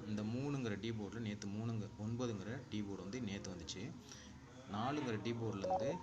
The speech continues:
நாலுங்கிற டி போர்டுலேருந்து நேத்து வந்து பாத்தீங்கன்னா, சாரி, சாரி ஃப்ரெண்ட்ஸ், மூணுங்கிற டி போர்டுல வந்து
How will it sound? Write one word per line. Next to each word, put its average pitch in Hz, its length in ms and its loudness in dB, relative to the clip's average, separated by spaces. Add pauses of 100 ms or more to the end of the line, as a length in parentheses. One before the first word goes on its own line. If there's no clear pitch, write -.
(1300)
நாலுங்கிற 120 400 2
டி 113 100 2
போர்டுலேருந்து 110 480 0 (320)
நேத்து 107 240 0
வந்து 107 180 0
பாத்தீங்கன்னா, 101 420 -2 (1700)
சாரி, 90 180 -2 (1120)
சாரி 101 220 -2
ஃப்ரெண்ட்ஸ், 117 340 -2 (580)
மூணுங்கிற 123 460 4
டி 117 120 2
போர்டுல 104 360 2
வந்து 107 140 0